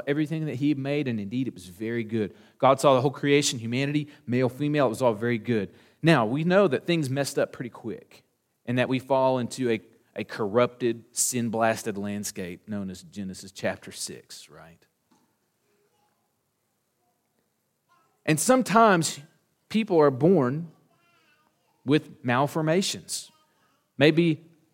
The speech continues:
your hand could be messed up, or a foot could be messed up, or maybe your eyes don't form right. And it's possible that a person's genitals aren't formed correctly.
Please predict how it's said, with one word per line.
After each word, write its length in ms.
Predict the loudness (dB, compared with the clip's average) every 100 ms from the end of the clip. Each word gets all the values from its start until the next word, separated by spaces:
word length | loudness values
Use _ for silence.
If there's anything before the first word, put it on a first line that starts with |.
| -2
your 140 | 0
hand 460 | 2 4 4 2 -2
could 120 | -4 -2
be 100 | 0
messed 340 | 0 0 -2
up, 200 | -2 0
or 100 | -2
a 60 | 0
foot 280 | 0 0
could 120 | 0 -4
be 100 | -4
messed 320 | -6 -8 -10
up, 240 | -10 -8
or 60 | -4
maybe 260 | -2 0
your 160 | 2 2
eyes 280 | 2 -2 -4
don't 220 | -6 -6
form 340 | -8 -8 -6 -6
right. 260 | -8 -10 -18 _ _ -2
And 120 | 0
it's 160 | 2
possible 440 | 4 6 6 4 6
that 340 | 6 4 -4 -10
a 80 |
person's 460 | -2 0 0 -2 -4
genitals 420 | -4 -6 -6 -6
aren't 220 | -6 -6 -10 _ _ _ _ _ _ _ _ -2
formed 320 | 0 0 -2
correctly. 680 | -4 -2 -2 -4 -18 -20